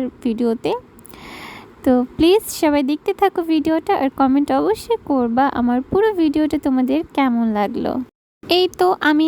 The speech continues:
এখানে পুঁই শাকগুলো সুন্দর করে কেটে নিয়েছি ভাজি করার জন্য। তো এই তো কি কি করলাম কাজ টুকিটাকি। তো প্লিজ সবাই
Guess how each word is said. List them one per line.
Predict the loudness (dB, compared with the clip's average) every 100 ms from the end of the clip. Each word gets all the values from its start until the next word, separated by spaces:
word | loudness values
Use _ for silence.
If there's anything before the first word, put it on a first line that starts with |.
| 0
এখানে | -2 -4 -4 -4
পুঁই | -2 -2 0
শাকগুলো | -2 -2 0 0 0 0
সুন্দর | 0 2 0 0
করে | 0 0
কেটে | -4 -2 0
নিয়েছি | 2 0 -2 -2 -2
ভাজি | -2 -2 -2
করার | 0 0 -2 -2
জন্য। | -2 0 -2 -6 -12 -20 -20 -20 -20 -4
তো | 0 2 0 -4 -2
এই | -2 0
তো | 0 0 -4 -18 -20 -20 -20 -20 -14
কি | -8 -6
কি | -6 -2 2
করলাম | 4 2 0 -2 -2
কাজ | -2 -2 -6
টুকিটাকি। | -8 -4 -4 -4 -4 -6 -8 -12 _ _ _ 0
তো | 0 0
প্লিজ | 0 0 0 -2 -2
সবাই | -2 0